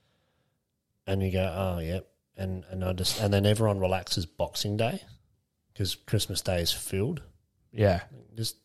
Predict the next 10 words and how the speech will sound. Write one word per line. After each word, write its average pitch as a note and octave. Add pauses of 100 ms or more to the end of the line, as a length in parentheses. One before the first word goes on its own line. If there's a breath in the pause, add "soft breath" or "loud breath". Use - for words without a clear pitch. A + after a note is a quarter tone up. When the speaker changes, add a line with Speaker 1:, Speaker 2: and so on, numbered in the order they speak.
(140)
Speaker 1:
just B2+
do G#2
whatever F#2+
you E2
want. G2+ (500)
Like, G#2+ (1080 soft breath)
for -
me, G#2+
I G2
just, F#2